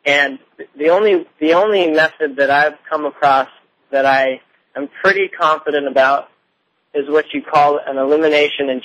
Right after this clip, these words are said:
challenge diet. Unfortunately, that's the hardest one to do for people, but, but basically, if somebody, let's say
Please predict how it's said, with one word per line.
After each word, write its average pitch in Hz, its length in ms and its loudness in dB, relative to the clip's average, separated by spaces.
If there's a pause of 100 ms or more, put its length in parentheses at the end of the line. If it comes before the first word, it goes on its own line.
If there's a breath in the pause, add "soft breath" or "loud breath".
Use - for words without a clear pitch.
challenge 139 380 0 (100)
diet. 113 400 -2 (420)
Unfortunately, 151 760 -2
that's 143 280 2
the 127 80 -18
hardest 156 380 0
one 123 180 -8
to 117 60 -16
do 135 260 -6
for 123 80 -18
people, 127 360 -4
but, 135 200 2 (340)
but 143 220 -2
basically, 156 720 0 (1300)
if 165 120 0 (140)
somebody, 208 480 2 (180)
let's 175 240 0
say 208 120 2